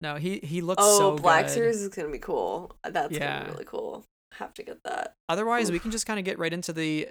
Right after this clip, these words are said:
Speaker 1: the emotional roller coaster of this episode because I, I think it
Speaker 2: Mm-hmm.
Speaker 1: really was one of those things where,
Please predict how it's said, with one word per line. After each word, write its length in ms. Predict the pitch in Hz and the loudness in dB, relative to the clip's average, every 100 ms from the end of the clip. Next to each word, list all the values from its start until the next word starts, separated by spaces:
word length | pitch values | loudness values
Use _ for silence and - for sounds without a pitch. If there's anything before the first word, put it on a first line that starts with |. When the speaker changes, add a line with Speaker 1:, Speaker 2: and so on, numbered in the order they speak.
| - | -8
Speaker 1:
the 200 | 160 156 | -4 -2
emotional 440 | 151 151 - 160 | -2 -4 -4 -2
roller 220 | 147 147 | -2 -4
coaster 320 | 160 147 - 151 | -4 -6 -4 -6
of 60 | |
this 160 | 143 151 | -4 -4
episode 420 | 151 151 156 151 | -2 -2 -2 -4
because 340 | 147 - 147 | -6 -6 -6
I, 220 | 156 - 156 | -6 -4 -2
I 40 | |
think 180 | 208 175 | -2 0
it 100 | 170 | -2
Speaker 2:
Mm-hmm. 220 | 180 196 | -2 -4
Speaker 1:
really 200 | 156 156 | 0 0
was 280 | 151 151 143 | 0 -2 -2
one 140 | 151 | -6
of 80 | 151 | -6
those 180 | 151 143 | -2 -2
things 480 | 160 151 170 185 160 | 0 -2 -2 -4 -4
where, 500 | 160 156 151 151 | -2 0 0 -2